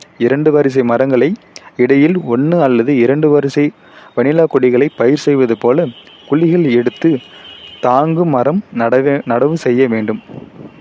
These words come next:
உதாரணமாக, எட்டு மீட்டர் இடைவெளியில் நடப்பட்ட தென்னந்தோப்புகளில் இரண்டு வரிசை மரங்களுக்கிடையே இரண்டு வரிசை, ஆம், வெண்ணிலா தண்டுகளை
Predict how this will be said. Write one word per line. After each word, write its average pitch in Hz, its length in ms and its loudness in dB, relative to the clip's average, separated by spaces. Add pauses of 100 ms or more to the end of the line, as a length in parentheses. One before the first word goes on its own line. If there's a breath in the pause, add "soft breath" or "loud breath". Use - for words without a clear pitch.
(600 loud breath)
உதாரணமாக, 131 720 0
எட்டு 120 320 -2
மீட்டர் 151 280 0
இடைவெளியில் 131 720 2 (580 loud breath)
நடப்பட்ட 123 640 -2 (100)
தென்னந்தோப்புகளில் 135 800 0 (100)
இரண்டு 139 340 0
வரிசை 151 440 0 (260)
மரங்களுக்கிடையே 127 840 0
இரண்டு 143 380 0
வரிசை, 147 460 0 (600 loud breath)
ஆம், 120 460 -2
வெண்ணிலா 143 500 0
தண்டுகளை 123 520 0